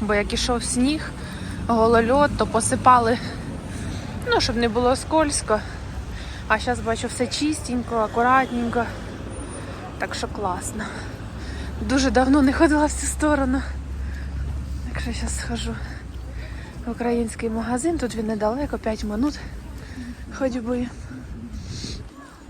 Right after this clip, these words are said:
На зупинках дуже багато людей, а так, ну, теж ходять. Ну, в парку не дуже багато, а так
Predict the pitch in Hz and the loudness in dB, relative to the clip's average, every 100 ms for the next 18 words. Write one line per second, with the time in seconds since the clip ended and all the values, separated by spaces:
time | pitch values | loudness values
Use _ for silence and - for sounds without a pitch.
0 | 277 262 226 233 240 247 277 247 220 214 | -12 -8 -4 -2 -2 0 0 0 -2 -2
1 | 220 220 202 208 220 214 220 294 277 233 | 0 0 0 -2 -2 -4 -2 -2 -2 -4
2 | 240 - 294 - - - - - - - | -6 -4 -4 -6 -12 -14 -12 -12 -12 -12
3 | - - - - - 466 - 392 359 254 | -12 -12 -12 -14 -6 -6 -2 2 2 2
4 | - 208 190 190 254 247 - - - - | -2 -2 -2 0 -2 -2 -6 -10 -10 -10
5 | - - - - - - - 294 - 349 | -10 -12 -12 -12 -12 -12 -2 0 4 4
6 | 233 196 214 208 196 190 196 202 196 - | 2 0 -2 -2 -2 0 -2 -2 -6 -8
7 | - - - - - - - - - - | -8 -8 -8 -10 -12 -14 -16 -16 -16 -8
8 | 214 208 247 | -4 2 0